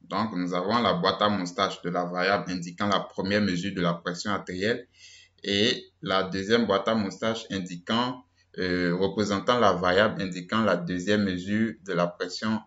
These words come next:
artérielle. Qu'est-ce qu'on remarque ? On remarque que <laughs> les boss plots montrent qu'il y a, que les deux moyennes sont pratiquement les, égales. D'accord ? C'est, c'est, c'est, moi, je trouve que ces deux boîtes à moustaches se, se repré-, se, se ressemblent.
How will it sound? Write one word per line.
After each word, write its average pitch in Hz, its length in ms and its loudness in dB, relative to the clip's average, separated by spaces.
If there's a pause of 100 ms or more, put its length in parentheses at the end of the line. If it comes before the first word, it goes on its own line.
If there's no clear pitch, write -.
artérielle. 90 560 -6 (800)
Qu'est-ce - 200 4
qu'on 120 180 4
remarque ? 113 500 6 (560)
On 92 140 -8
remarque 107 480 4
que 143 360 2 (260)
<laughs> - 240 -14
les 104 160 2
boss 117 360 2
plots 151 220 0
montrent 110 360 2
qu'il 143 180 -6
y 147 40 4
a, 147 240 6 (100)
que 151 60 -2
les 135 160 2
deux 107 140 -2
moyennes 127 280 4
sont 135 140 -4
pratiquement 131 480 0
les, 117 140 2 (180)
égales. 113 480 0 (840)
D'accord ? 139 480 0 (420)
C'est, 92 460 2
c'est, 95 300 0
c'est, 92 240 -4 (160)
moi, 98 260 4
je 95 140 -2
trouve 123 280 -4
que 131 140 4
ces 107 240 0
deux 107 220 -2
boîtes 101 280 2
à 110 60 6
moustaches 107 520 2
se, 95 320 -2
se 95 140 -8
repré-, 92 520 -8
se, 92 260 -6
se 85 160 -6
ressemblent. 90 600 0